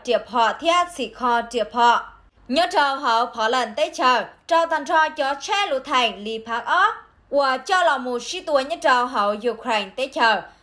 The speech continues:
Trả lời cho sự sự Reuters kia báo mà. Thành trò Peru tới chờ bộ lên thông xia cộng trừ cho bao nhiêu giờ và yếu lọ khí, lưu chế, bỏ bùa trẻ phỏ nọ. Muốn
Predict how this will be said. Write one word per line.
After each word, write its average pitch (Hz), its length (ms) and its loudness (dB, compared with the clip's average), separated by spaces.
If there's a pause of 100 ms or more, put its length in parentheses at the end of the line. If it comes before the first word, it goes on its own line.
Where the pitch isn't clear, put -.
(140)
Trả 320 100 6
lời 359 240 4
cho 466 100 0 (200)
sự 285 140 -4
sự 269 160 -4
Reuters 254 360 -2 (120)
kia 269 180 -2
báo 330 280 2
mà. 226 540 2
Thành 330 180 0
trò 339 300 2
Peru 427 400 -2
tới 453 140 -6
chờ 294 340 2
bộ 269 120 0
lên 381 240 -2
thông 403 180 -4
xia 392 200 -4 (180)
cộng 226 220 -2
trừ 240 240 -6 (120)
cho 247 220 2 (100)
bao 359 160 2
nhiêu 381 280 -2 (120)
giờ 247 300 2
và 226 340 2 (220)
yếu 214 120 0
lọ 226 280 0
khí, 359 400 -4 (100)
lưu 302 280 -4 (120)
chế, 226 400 0 (200)
bỏ 202 180 0
bùa 208 400 0
trẻ 196 260 -4
phỏ 190 120 -4
nọ. 208 360 0 (100)
Muốn 381 160 0